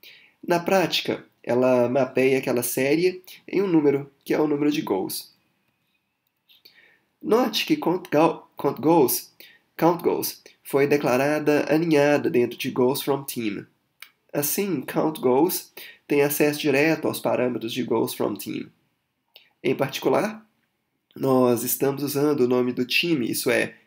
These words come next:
team name, dentro de count goals. Usar a função goals from team é super fácil. Basta passar para ela uma tabela e o nome de time, como neste exemplo.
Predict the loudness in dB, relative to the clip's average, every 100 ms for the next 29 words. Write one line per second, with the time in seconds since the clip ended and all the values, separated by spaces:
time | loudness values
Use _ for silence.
0 | _ -4 -2 2 2 2 -2 -8 -12 _
1 | _ _ _ 0 0 -2 -2 0 0 -2
2 | -6 -6 -6 -8 -8 -8 -10 -12 _ _
3 | _ _ _ _ _ _ _ _ _ _
4 | _ _ -20 _ -20 _ _ _ _ 0
5 | 2 0 -4 -6 -2 2 2 2 0 -2
6 | -2 0 0 0 -4 -6 -6 -2 0 -2
7 | -6 -6 -4 -4 -4 -2 -2 -2 -6 -8
8 | _ _ _ -20 -20 _ 2 2 2 -2
9 | -4 -2 -2 -2 0 0 2 2 2 0
10 | 0 -2 2 2 2 0 -4 _ _ -16
11 | -2 2 4 2 -2 -2 -2 -2 -2 0
12 | 0 0 -2 -2 -2 -2 -4 -6